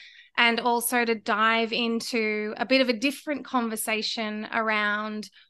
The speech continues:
trauma, and particularly around how we might use it, uh, well, maybe not, m-, use it's probably not the right word, but how we might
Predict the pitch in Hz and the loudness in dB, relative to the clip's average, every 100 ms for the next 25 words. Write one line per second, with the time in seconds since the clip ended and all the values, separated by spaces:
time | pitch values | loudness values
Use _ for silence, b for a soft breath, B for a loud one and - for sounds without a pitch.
0 | _ - 247 247 254 202 85 226 B B | _ 0 4 6 6 4 0 -4 B B
1 | B _ 247 226 226 226 226 240 262 285 | B _ 4 6 4 0 -2 -4 -2 -2
2 | 269 285 254 226 220 214 214 214 208 208 | 0 4 4 4 4 6 4 2 -2 -8
3 | - - 226 220 214 226 226 214 214 220 | -8 2 4 4 2 0 2 2 2 0
4 | 214 247 247 240 233 - - 220 214 214 | -2 0 2 2 -2 -4 -4 0 0 2
5 | 233 254 254 233 214 254 277 - 320 320 | 2 4 4 2 0 -2 -4 -2 0 0
6 | 311 - 262 233 226 226 - 233 226 226 | -2 0 0 4 2 2 -2 0 4 4
7 | 233 247 294 254 233 226 254 247 247 226 | 4 2 2 0 -2 4 4 4 2 2
8 | 220 214 | 2 0